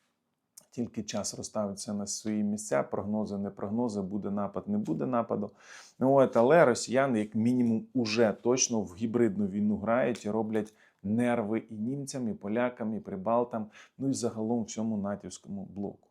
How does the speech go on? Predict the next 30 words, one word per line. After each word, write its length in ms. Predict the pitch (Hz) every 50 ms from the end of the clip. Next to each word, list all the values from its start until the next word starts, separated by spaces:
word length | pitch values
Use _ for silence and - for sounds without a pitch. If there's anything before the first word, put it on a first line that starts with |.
| _ _ _ _ _ _ _ _ _ _ _ _ _ - - - - - - _ _ _ _ _ _ -
Е, 520 | - 147 156 156 160 156 156 151 151 147
Політико 640 | 139 - - - 208 220 220 190 - - 123 - 123 117
пише, 300 | - 123 117 - 120 117
що 180 | - 139 135
Путін — 320 | - 147 156 - 131 123 110
президент 680 | - 135 135 120 117 131 123 113 143 135 127 120 107 -
війни, 380 | 107 113 127 131 135 156 185 185
не 280 | 156 135 139 151 156 156
припинить 600 | 156 143 135 131 - 139 135 127 123 120 113 101
бойові 380 | 104 120 120 120 113 113 120
дії 340 | 110 104 117 120 113 104 110
в 100 | 98 107
Україні 440 | 110 - - 127 147 156 151 143 120
та 240 | 98 - - 127 123
продовжить 760 | - - 113 113 101 98 117 127 131 131 120 110 113 107 -
конфронтацію 920 | - - 120 110 98 - 113 117 110 104 104 117 120 123 117 123 - 117 110
з 60 | -
колективним 760 | - - 107 104 104 - - 120 120 113 113 110 107 104 101
Заходом. 520 | 90 95 113 98 95 - - - - 90 90 90
Там 200 | - 117 123 123
є 120 | 110 107 104
такий 320 | 107 104 98 - 101 101
Ніколай 480 | 101 101 98 - - 101 104 101 98 -
Петров, 380 | 101 101 - 160 180 190 185 190 _ _ _ _ _ _ _ _ _ _ _ _ _ _ _ _ - -
це 160 | - - 113
політолог, 600 | 107 - 113 113 110 107 110 139 147 151 127 113 -
він 140 | 117 110 101
займається 480 | 98 104 104 107 107 104 98 - 107 98
центром 460 | - - 107 101 95 - 107 101 95
євроазійським, 760 | 95 90 90 104 104 98 92 90 95 92 92 - - 101